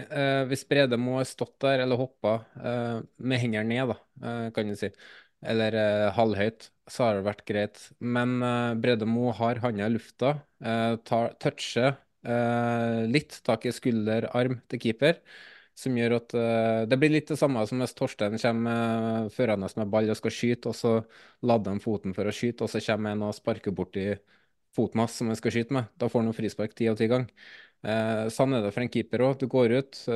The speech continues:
Brede Mo sin hand har ikke noe oppi der å gjøre, eh, og det gjør at keeperen ikke får strekt den helt ut. Så er det noen som påstår at, ja, men han hadde ikke nådd den ballen uansett. Det vet vi ikke.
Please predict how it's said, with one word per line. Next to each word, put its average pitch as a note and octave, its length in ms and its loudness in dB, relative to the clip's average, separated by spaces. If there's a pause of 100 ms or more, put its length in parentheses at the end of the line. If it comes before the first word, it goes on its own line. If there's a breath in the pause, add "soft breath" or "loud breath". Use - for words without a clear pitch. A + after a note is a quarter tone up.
(100)
Brede A2 340 2 (260)
Mo A2+ 260 0
sin A#2 220 -2
hand A#2+ 380 -4
har G2+ 260 0
ikke A#2 160 -6
noe A2+ 120 -2
oppi G#2+ 160 -6
der G#2+ 180 0
å - 40 0
gjøre, A2 220 0 (560 soft breath)
eh, G#2+ 400 2
og A2+ 140 -2
det A#2 100 2
gjør A2 200 2
at - 120 -10
keeperen G#2 360 -4
ikke G2 180 -6
får G2+ 220 -4
strekt - 520 -6
den G2 100 -4
helt G2+ 280 -6
ut. F2+ 180 -8
Så - 180 -4
er D3 60 2
det C#3 60 2
noen C3 120 2
som B2+ 140 -6
påstår G#2 320 -2
at, G2 100 -8
ja, G#2 120 -2
men A2 160 -2
han G#2+ 240 -2
hadde F#2 240 -2
ikke - 240 -20 (220)
nådd G#2 260 0
den G#2 140 -2
ballen G#2 200 0
uansett. B2 320 -2 (180)
Det A2 140 0
vet G2 220 -2
vi - 80 -8
ikke. - 100 -8